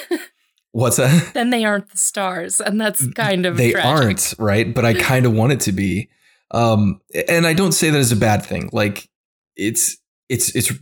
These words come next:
Speaker 2: good. Like, the movie needs this kick in the pants to get it going. And I like that it is, it's building up these rivalries,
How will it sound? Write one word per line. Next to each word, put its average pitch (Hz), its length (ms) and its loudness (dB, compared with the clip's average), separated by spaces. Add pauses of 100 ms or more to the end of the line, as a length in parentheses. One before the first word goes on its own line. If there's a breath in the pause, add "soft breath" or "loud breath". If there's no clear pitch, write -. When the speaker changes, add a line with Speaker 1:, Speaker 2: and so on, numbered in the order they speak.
(140)
Speaker 2:
good. 135 320 2
Like, 104 220 0
the 117 80 -2
movie 123 260 2
needs 117 520 4
this 107 240 0
kick - 260 -4
in 110 80 2
the 101 100 0
pants 101 460 -2
to - 160 -6
get 107 280 -2
it 98 80 0
going. 90 460 -2
And 78 80 -4
I 87 60 -2
like 107 360 0
that 107 120 -2
it 98 140 0
is, 95 160 -2
it's 104 200 -4
building 107 540 2
up 101 160 -2
these 98 240 -4
rivalries, 104 680 -2